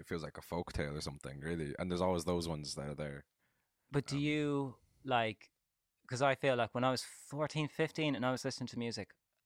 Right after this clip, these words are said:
Speaker 2: and I don't know why this is coming into my, Britney Spears, for example.
Speaker 1: Yeah.
Speaker 2: I, I wasn't listening to Britney Spears when I was that age, but
Speaker 1: Yeah, you
Speaker 2: even
Speaker 1: were.
Speaker 2: in my head, an artist like that was
Speaker 1: Mm.
Speaker 2: the sole writer on their songs. I had no idea co-writing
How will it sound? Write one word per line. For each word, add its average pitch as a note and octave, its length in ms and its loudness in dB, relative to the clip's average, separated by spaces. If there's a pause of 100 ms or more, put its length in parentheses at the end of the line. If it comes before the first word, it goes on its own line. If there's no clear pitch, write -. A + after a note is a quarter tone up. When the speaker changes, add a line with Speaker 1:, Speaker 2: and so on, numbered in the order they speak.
(360)
Speaker 2:
and A2 260 0 (920)
I B2 60 0
don't A2+ 100 0
know G#2 100 0
why G2+ 320 -2
this G#2 120 -10
is - 60 -6
coming A2+ 220 -6
into A2+ 120 -8 (140)
my, F#3+ 80 8
Britney F3 120 0
Spears, F#3 300 0
for - 80 -14
example. - 340 -14 (520)
Speaker 1:
Yeah. D3 100 6 (100)
Speaker 2:
I, D#3+ 100 8
I D#3+ 60 8
wasn't E3 360 6
listening D3+ 280 4
to C3+ 60 2
Britney C3+ 180 4
Spears D#3+ 300 4
when F#3 80 2
I F#3 40 8
was E3 80 2
that F#3 140 6
age, F#3 240 2
but D3+ 220 6 (320)
Speaker 1:
Yeah, G2+ 80 0
you F2 100 2
Speaker 2:
even F#3+ 240 4
Speaker 1:
were. F#3 40 8
Speaker 2:
in F3+ 60 6
my E3 180 8
head, C#3 500 6 (560)
an C#3+ 100 4
artist D3 400 4
like B2 240 2
that A#2 460 4 (560)
was B2+ 220 2
Speaker 1:
Mm. - 200 -4 (160)
Speaker 2:
the B2 100 0
sole B2 440 6
writer A2 340 4
on G#2 140 -2
their G#2 160 0
songs. G#2 360 0
I A#2 120 6
had A#2+ 160 2
no A2 280 2
idea G2+ 320 -2
co-writing G2+ 640 0